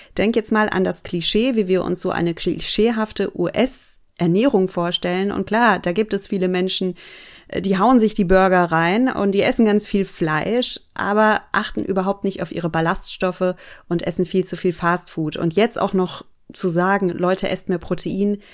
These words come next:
könnte dann so richtig in die falsche Richtung gehen. Okay,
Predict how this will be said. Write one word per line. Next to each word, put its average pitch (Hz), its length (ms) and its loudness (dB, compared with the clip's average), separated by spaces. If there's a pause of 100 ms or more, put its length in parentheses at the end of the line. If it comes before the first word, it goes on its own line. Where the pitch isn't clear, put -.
(200)
könnte 190 300 2
dann 175 280 0
so 160 160 -2
richtig 202 480 0
in 170 120 0
die 160 100 0
falsche 143 420 -8
Richtung - 320 -12
gehen. - 220 -16 (460)
Okay, 165 340 -4